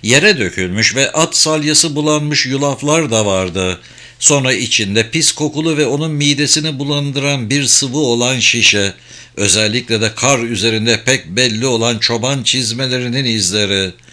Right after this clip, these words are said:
Demek o korkunç yaratık atla inlerine kadar gelmiş, yavrularını almıştı. Belki yavrularını yemişti bile.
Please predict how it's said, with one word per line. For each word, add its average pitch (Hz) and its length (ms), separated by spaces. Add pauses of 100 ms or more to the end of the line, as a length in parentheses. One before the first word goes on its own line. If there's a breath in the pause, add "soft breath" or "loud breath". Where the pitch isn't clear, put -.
(460 loud breath)
Demek 175 320
o 147 160
korkunç 160 560
yaratık 80 460
atla 147 340
inlerine 139 560
kadar 95 320
gelmiş, 87 500
yavrularını 131 640
almıştı. 90 720 (420 loud breath)
Belki 117 340
yavrularını 127 640
yemişti 143 560
bile. 101 360